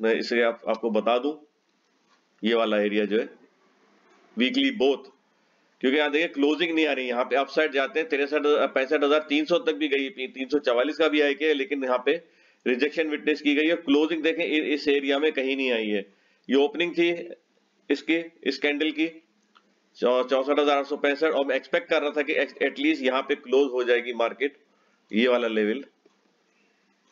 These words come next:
जो डोजी का था closing, अ, अ, ये तकरीबन चौसठ हजार छह सौ अस्सी बनता है, लेकिन नहीं हुई और मा-, index जो है वो नीचे ही close हुआ।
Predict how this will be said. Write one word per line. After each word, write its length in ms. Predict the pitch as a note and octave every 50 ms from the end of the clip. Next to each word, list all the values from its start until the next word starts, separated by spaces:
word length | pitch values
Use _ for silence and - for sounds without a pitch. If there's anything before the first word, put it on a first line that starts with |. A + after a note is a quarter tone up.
| _ _ _ _ _ _ _ _ _ _ _ _ _ _ _ _ _ _ _ _ _ _ _ _ _ _ _ _ -
जो 120 | A#2 B2
डोजी 340 | A#2+ A2 A#2+ B2 A2 B2+ C3
का 120 | B2+ C3
था 200 | A#2+ A#2+ A#2 A#2
closing, 440 | A#2 - - A2+ A2+ A2 G#2+ C3 C#3+ - - _ _ _ _ _ _ _ _ _ _
अ, 60 | - A2+
अ, 540 | A#2 A#2 A#2 A#2+ A#2+ A#2+ A#2+ A#2 - - B2 B2 B2 A#2+
ये 120 | A#2+ B2
तकरीबन 340 | A#2+ C3 A#2 A#2 B2 B2 B2
चौसठ 360 | A2 B2 A#2+ A#2+ A#2 C3+ B2+
हजार 200 | B2 B2 A#2 B2
छह 200 | A#2+ - - B2
सौ 160 | B2 B2 C3+ B2
अस्सी 200 | A#2 - C#3 C#3
बनता 260 | B2 A#2+ A2 G#2+ C3+
है, 60 | B2
लेकिन 240 | A#2+ A#2 G#2 B2 A#2
नहीं 140 | A#2+ B2+ C3+
हुई 100 | C#3 D3+
और 160 | C3+ B2+ A#2
मा-, 360 | A2 A2 A2 A2+ A2+ - -
index 360 | A2+ A2+ A2 A2+ B2+ C#3+ C3+
जो 120 | C3 C3 B2
है 80 | C3 C3+
वो 140 | C3+ C3+
नीचे 320 | A#2+ G#2+ A2 G#2+ - C#3 C3+
ही 100 | C3+ C#3
close 260 | B2+ A#2+ A#2 A#2 A2
हुआ। 220 | G#2+ G#2+ G#2 G2+